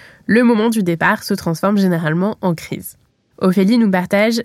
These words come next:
que dans ces moments-là, il peut se mettre à pleurer, à frapper, à répéter qu'il ne veut pas partir.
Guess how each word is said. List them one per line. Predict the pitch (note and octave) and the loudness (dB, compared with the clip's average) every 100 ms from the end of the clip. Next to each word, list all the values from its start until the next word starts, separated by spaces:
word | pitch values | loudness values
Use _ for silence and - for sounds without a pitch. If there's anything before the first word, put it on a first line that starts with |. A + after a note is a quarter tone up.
| - | -4
que | G3+ | -4
dans | G3 G#3 | -2 -2
ces | - G3+ | 0 0
moments-là, | G3 F#3+ F3+ F3 G#3+ B3+ | 2 2 2 2 0 0
il | - E3 | -2 -2
peut | F#3 | -2
se | F#3 F3+ | -2 -2
mettre | F3 F3+ - | -4 -4 -6
à | E3+ | -6
pleurer, | - G#3 A3 G3 F#3+ A3 | -4 0 2 2 0 -2
à | - | -4
frapper, | F3+ - - F#3+ F#3 G3 A#3 - | -8 -6 -2 -2 0 0 0 -2
à | F3+ | -2
répéter | E3+ E3+ F3 G3+ G#3 | 0 -2 -4 -2 -4
qu'il | - F3 | -4 -4
ne | E3+ | -2
veut | E3 E3 | -2 -6
pas | - E3+ | 0 0
partir. | E3 E3+ - - G3 | 0 -6 -8 -8 -8